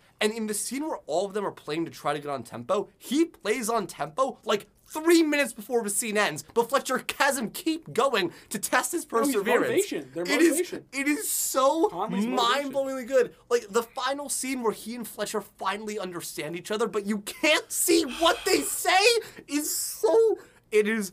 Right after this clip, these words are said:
Speaker 1: such an ungodly good movie. Like, I could talk about Whiplash for eight hours. Wagner, you were like, like, I, one of my other friends, I got her to watch it after, like, ten months, and she agreed it's amazing. Like, you was, like, two years when you finally watched it.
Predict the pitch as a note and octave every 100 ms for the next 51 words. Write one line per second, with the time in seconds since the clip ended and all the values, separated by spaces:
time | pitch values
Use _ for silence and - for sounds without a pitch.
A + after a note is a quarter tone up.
0 | _ - - - B3+ C4 - C4+ A3 G3+
1 | F3+ F3+ E3 F3 D#3+ C#3 B2+ G#2+ G2 _
2 | _ - F#3 - F#3+ G#3+ A#3+ A3 G3 F#3
3 | E3 D#3 E3 D#3 - - D3 C3 B2+ B2
4 | - F3 D#3 G3 A3 G3+ F#3+ B3 A3+ F#3+
5 | D#3 F3+ - E3 F#3+ A#3+ G3+ F#3 F3+ F3
6 | E3 E3 D#3+ E3 F#3+ F3 D#3+ D#3+ E3 D3+
7 | D3 C#3+ C3 - D#3+ D#3 D3+ C#3+ C#3+ C#3
8 | B2 C3+ C3 C3 B2+ - E3 A#2 D3 A3+
9 | G#3 - - G#3 G3+ F3 F#3 F3+ E3 F3+
10 | E3+ F3+ E3+ D#3+ D#3+ D#3 D#3